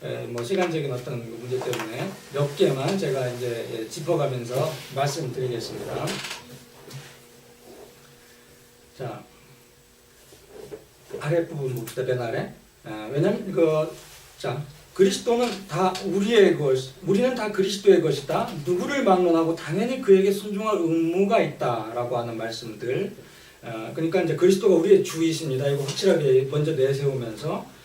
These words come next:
"이러한 구별을 깨닫지 못하는 자는 종교에 대해 전혀 확신이 없는 자들입니다." 갖지 못할 겁니다. 왜냐하면 이들 거룩한 인물들도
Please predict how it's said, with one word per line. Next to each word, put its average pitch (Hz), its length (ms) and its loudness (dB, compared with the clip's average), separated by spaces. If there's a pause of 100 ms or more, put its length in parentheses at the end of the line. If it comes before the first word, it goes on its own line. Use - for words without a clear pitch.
(120)
"이러한 196 320 4
구별을 208 380 6
깨닫지 208 380 2
못하는 175 360 -2
자는 170 260 -2
종교에 170 460 4
대해 190 180 2
전혀 185 260 0
확신이 196 520 -4
없는 226 380 4
자들입니다." 131 580 -4 (180)
갖지 131 220 -12
못할 131 280 -6
겁니다. - 340 -10
왜냐하면 180 380 4
이들 202 180 4
거룩한 208 480 2
인물들도 175 840 -2